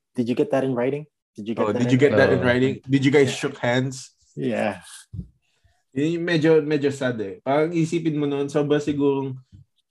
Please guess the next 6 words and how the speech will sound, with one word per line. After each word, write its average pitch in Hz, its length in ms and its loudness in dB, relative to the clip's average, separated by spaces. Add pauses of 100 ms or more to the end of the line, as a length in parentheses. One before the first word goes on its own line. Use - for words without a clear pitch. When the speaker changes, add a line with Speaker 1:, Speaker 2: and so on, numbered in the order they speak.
Speaker 2:
sobra 143 400 -2
sigurong 135 560 -2
ano, 104 400 -10 (480)
tawag 120 160 -8
mo 123 140 -10
doon, 123 200 -10